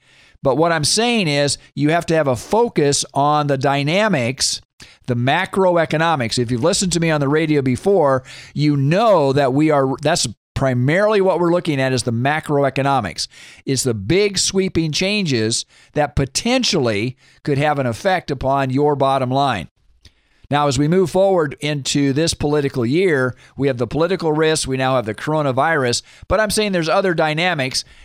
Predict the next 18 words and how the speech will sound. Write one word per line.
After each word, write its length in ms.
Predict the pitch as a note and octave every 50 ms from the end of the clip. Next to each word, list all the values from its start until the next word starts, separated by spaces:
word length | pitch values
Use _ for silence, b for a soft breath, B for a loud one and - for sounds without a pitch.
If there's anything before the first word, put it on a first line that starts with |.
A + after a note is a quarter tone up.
| B B B
and 180 | - D3 C#3 C3+
one 200 | C#3 E3 G#3 A#3+
of 100 | A3+ F#3+
them, 240 | E3+ D3+ C#3+ C#3 C#3+
of 80 | C3+
course, 340 | - - C#3 C3+ C#3 C3 -
is 260 | - - C#3 C#3 C3 B2+
a 100 | B2+ B2+
strengthening 600 | A#2+ - - C#3 C#3 C3+ B2+ - C3+ C3 B2 A#2
dollar. 340 | B2 C#3 C#3+ C#3+ B2+ G#2 F2
So 140 | - - C3
therefore, 520 | C#3+ D3+ D3+ - - D#3 D3 C#3+ C3+ - B B B B
your 220 | B B2+ C3 C3 - -
allocation 760 | E3 F3+ G#3 G3+ F#3+ F3 - F#3+ F#3+ F#3+ F#3 - - E3 D3+
into 180 | D3 D3 C#3 C3+
your 120 | C3 B2+
personal 420 | - - F#3 G3+ G3+ - G3 E3 C#3
portfolio 920 | - D3+ D3 C3 - - F3 G#3+ A#3 A3 G3 D3+ A#2+ G#2+ G#2 A2 B2+ -